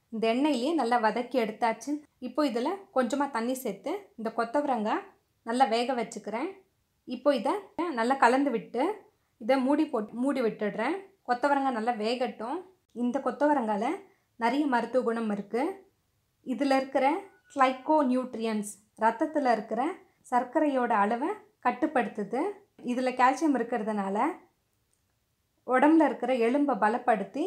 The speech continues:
எலும்பு தேய்மானம் ஆகாம தடுக்குது. இதுல இருக்கிற நார் சத்து ரத்தத்துல கெட்ட கொழுப்போட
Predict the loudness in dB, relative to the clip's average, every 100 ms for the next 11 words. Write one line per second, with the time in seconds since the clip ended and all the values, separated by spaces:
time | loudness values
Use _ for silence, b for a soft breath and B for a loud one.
0 | -6 -8 -2 2 2 2 2 4 2 0
1 | 2 2 4 2 0 -4 -4 -4 -6 -4
2 | -6 -8 _ _ -8 -4 0 2 0 2
3 | 2 4 4 2 0 -4 -4 -4 -2 -2
4 | -8 _ 0 4 4 2 0 0 0 -2
5 | -8 _ _ _ _ -2 -2 4 4 4
6 | 0 0